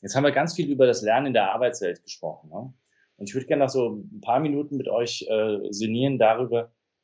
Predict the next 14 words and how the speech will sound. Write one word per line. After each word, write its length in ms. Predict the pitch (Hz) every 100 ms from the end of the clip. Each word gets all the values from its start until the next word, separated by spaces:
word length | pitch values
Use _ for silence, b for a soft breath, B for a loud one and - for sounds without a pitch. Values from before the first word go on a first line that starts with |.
| _
was 200 | - 104
kann 140 | - 139
man 160 | 151
aus 240 | 117 120 -
dem, 240 | 131 143
was 140 | 131 127
ihr, 180 | 123
was 160 | 110 -
wir 180 | 117 -
gerade 300 | _ 101 107
besprochen 600 | 117 95 - 120 123 131
haben, 220 | 113 110 113
für 180 | -
die 400 | 104 101 98 101